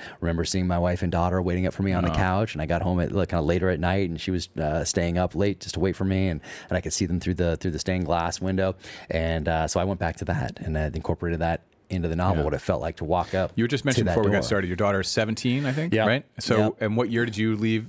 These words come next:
Speaker 2: the service?
Speaker 1: Uh, twenty sixteen.
Speaker 2: Oh, so she
Speaker 1: Yeah.
Speaker 2: was, she was actually, uh, ten, I guess,
Speaker 1: Yep,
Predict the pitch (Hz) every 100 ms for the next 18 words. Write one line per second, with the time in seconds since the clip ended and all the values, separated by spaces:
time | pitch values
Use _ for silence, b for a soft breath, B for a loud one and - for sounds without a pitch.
0 | - 107 117 120 156 - - - - 120
1 | 107 - 82 67 B B B B 98 82
2 | 92 82 127 - - 127 104 87 90 -
3 | 90 87 82 80 76 78 - _ - 139
4 | - - - - - 107